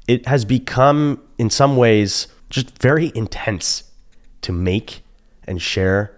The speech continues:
the stories that I wanna make and share. And so I haven't been able to do it on a consistent basis. They take a lot of time. But a podcast is very different. I don't have to worry necessarily as much about the visual side of things. Yes, this is all gonna be filmed and be available on YouTube,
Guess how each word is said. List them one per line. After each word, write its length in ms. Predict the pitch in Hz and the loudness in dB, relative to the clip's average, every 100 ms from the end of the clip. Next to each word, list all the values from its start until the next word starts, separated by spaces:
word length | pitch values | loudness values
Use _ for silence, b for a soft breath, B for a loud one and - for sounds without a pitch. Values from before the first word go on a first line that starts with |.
| - | -8
the 80 | 92 | -6
stories 420 | - 95 95 87 | -2 0 0 -2
that 120 | 90 | -4
I 40 | |
wanna 220 | 87 87 87 | -2 -2 -4
make 180 | 90 | -6
and 140 | 90 85 | -6 -6
share. 360 | - 87 113 B B B B | -4 -2 -4 B B B B
And 140 | - 110 | -6 0
so 100 | 127 | 0
I 80 | |
haven't 220 | 123 139 131 | 2 0 2
been 100 | 117 | 0
able 180 | 113 | 0
to 100 | 101 | -4
do 220 | 85 107 110 | -2 0 0
it 100 | - | 0
on 100 | 92 | -4
a 60 | |
consistent 560 | 90 90 85 95 - 82 | -6 -8 -8 -8 -8 -8
basis. 480 | 85 85 - - - - | -8 -8 -10 -12 -6 -4
They 80 | |
take 260 | 123 143 - 110 | 0 0 -2 -4
a 60 | |
lot 180 | 104 120 | 0 0
of 100 | 98 | 0
time. 380 | 104 92 - - - - | -4 -4 -6 -16 -20 -4
But 260 | - 139 - 135 | -2 -2 -4 -12
a 40 | |
podcast 580 | - 185 208 175 135 123 | -8 -6 -2 0 0 -2
is 100 | 104 | -2
very 180 | 113 92 | -2 0
different. 440 | 110 - 76 - - | -2 -4 -10 -6 0
I 80 | 131 | 0
don't 140 | 131 | 0
have 220 | 135 123 | -4 -2
to 80 | 123 | -4
worry 380 | 104 110 123 120 | 0 2 4 2
necessarily 600 | 107 101 98 101 95 95 | 0 -4 -2 0 0 -2
as 220 | 98 92 | -2 -4
much 240 | 92 90 - | -4 -4 -4
about 180 | 87 82 | -6 -6
the 80 | |
visual 280 | 80 90 82 | -6 -6 -6
side 260 | - 90 85 | -4 -4 -4
of 60 | |
things. 360 | - - - - | -8 -14 -14 -6
Yes, 420 | 127 120 - - - | -2 -2 -4 -10 -10
this 180 | 113 - | -8 -4
is 100 | 107 | 0
all 140 | 110 | 0
gonna 140 | 110 107 | 0 -2
be 100 | 98 | -4
filmed 400 | - 110 110 107 | 0 2 0 -2
and 160 | 98 95 | -6 -2
be 140 | 101 | -2
available 560 | 87 98 101 95 92 - | 0 0 0 2 -2 0
on 240 | 98 98 | 0 0
YouTube, 500 | 90 90 - 104 127 | -2 -4 -2 -2 -2